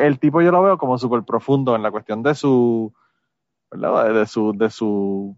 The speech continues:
de su vida, no sé, como que, eh, cu-, cuando te hablo de intensidad, te, me refiero a esa cuestión de, de su vida y de la intensidad esa de, de, no sé, él, él lo veo como una persona que, una persona que siempre está haciendo como que intros-, introspección, ¿verdad?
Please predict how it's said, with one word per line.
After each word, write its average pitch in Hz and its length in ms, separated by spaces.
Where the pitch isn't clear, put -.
de 104 200
su 101 200
vida, 127 300
no 113 140
sé, 120 180
como 110 280
que, 98 320
eh, - 520
cu-, 120 200
cuando 117 540
te - 80
hablo 139 200
de 190 60
intensidad, 185 640
te, 120 260
me 120 160
refiero 127 360
a 151 40
esa 139 120
cuestión 147 360
de, 117 380
de 104 160
su 104 200
vida 135 360
y 110 40
de 107 160
la 104 100
intensidad 110 560
esa 135 260
de, 120 220
de, 101 300
no 123 120
sé, 139 200
él, 120 200
él 110 120
lo 127 80
veo 143 100
como 143 140
una 131 120
persona 147 340
que, 98 880
una 113 200
persona 135 320
que 127 100
siempre 117 300
está 117 140
haciendo 131 160
como 127 200
que 117 80
intros-, 110 380
introspección, 110 920
¿verdad? 104 300